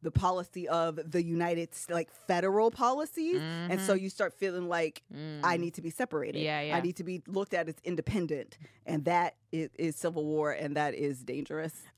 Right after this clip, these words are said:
Speaker 2: Oh, this quote, "For the last few years, the governor has led what we believe is a strategic and consistent attack on black Floridians." That's what this woman of the N double A C P has said.
Speaker 1: Child.
Speaker 2: So they are,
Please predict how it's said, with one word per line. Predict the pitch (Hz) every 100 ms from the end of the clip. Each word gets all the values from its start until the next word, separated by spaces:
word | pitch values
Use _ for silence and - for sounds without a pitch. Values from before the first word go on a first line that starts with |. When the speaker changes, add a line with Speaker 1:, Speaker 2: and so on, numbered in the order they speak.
| 175
Speaker 2:
Oh, | 196
this | 185 190
quote, | - 180 151 -
"For | 170
the | 156
last | 160 180 -
few | 196
years, | 185 165 156
the | 147
governor | 151 160 175 180
has | 170 147
led | 147 143
what | 143 113
we | 170
believe | 175 160 151 135
is | 135
a | 143
strategic | - 156 - 190 185 233 -
and | 156
consistent | 165 147 - 190 208 208
attack | - - 170 -
on | 139 139
black | 151 156 -
Floridians." | - - 151 147 127 120 156 -
That's | 135 -
what | 139 131 - _ _ _
this | - 143
woman | 143 139 135
of | 135
the | 113
N | 139
double | 131 127
A |
C | 135 127
P | 151
has | 127 165 196
said. | 214 220
Speaker 1:
Child. | 226 233 233 240 240 247 247 247 254 254 262 262 247 - _ _ _ _ _ _
Speaker 2:
So | - 156
they | 151 151
are, | 151 147